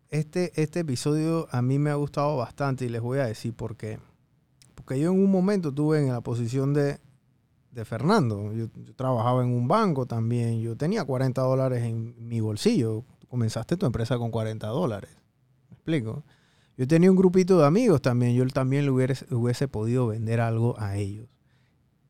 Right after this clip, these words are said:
Pero en ese momento yo no lo hacía porque, bueno, no tenía los huevos para hacerlo. Y esa es la realidad. Y esa es la realidad de muchos emprendedores, Fernando. Hay gente que le faltan los huevos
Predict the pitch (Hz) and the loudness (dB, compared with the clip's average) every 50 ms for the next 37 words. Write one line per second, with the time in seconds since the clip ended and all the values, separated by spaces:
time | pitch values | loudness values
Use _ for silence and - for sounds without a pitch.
0 | _ _ _ _ - 135 135 131 135 143 143 - 180 165 139 131 135 147 151 147 | _ _ _ _ 2 4 4 4 4 4 2 2 2 2 2 2 4 4 2 2
1 | 147 160 160 160 160 - _ - - 131 135 139 147 156 156 143 147 - - 143 | 2 2 2 2 2 -2 _ -14 -8 -4 0 2 2 4 4 2 2 0 0 0
2 | 160 196 214 165 127 120 147 185 156 123 120 127 127 131 131 - 147 143 143 147 | 0 0 0 -2 -2 0 2 2 2 4 4 4 4 4 4 4 2 4 4 4
3 | 143 139 127 113 - - 127 131 143 147 139 139 143 131 - 107 104 - - 107 | 4 2 2 0 -2 -6 -8 -4 -2 0 2 2 0 0 -2 -6 -10 -8 -8 -10
4 | 104 101 - - - - _ _ _ - 127 - - 143 135 139 123 117 113 113 | -10 -10 -12 -16 -20 -20 _ _ _ -20 -14 -6 -2 0 0 2 2 0 0 0
5 | 113 110 104 107 107 107 110 110 104 - - 127 131 - 170 160 156 143 131 123 | 0 -2 -2 -4 -6 -8 -8 -10 -10 -8 -6 -4 -2 0 2 2 2 0 0 0
6 | 123 120 117 135 156 160 165 170 165 - - 156 131 113 120 120 117 120 123 160 | -2 0 0 0 0 0 0 0 2 2 2 2 2 0 -2 -2 -2 -2 -2 0
7 | 190 143 113 110 - 117 - 113 113 120 120 120 120 127 139 143 165 147 151 127 | 0 -2 -2 -4 -6 -8 -10 -10 -10 -10 -6 -4 -2 0 0 0 0 0 0 0
8 | 120 117 - - 143 139 139 151 151 143 143 151 170 - _ _ _ _ _ _ | 0 0 0 0 0 0 0 -2 -2 -2 -2 -4 -6 -8 _ _ _ _ _ _
9 | - 123 123 120 - - 123 135 156 175 175 170 165 160 165 170 | -8 -6 -6 -4 -4 -6 -6 -2 2 2 4 4 4 2 0 0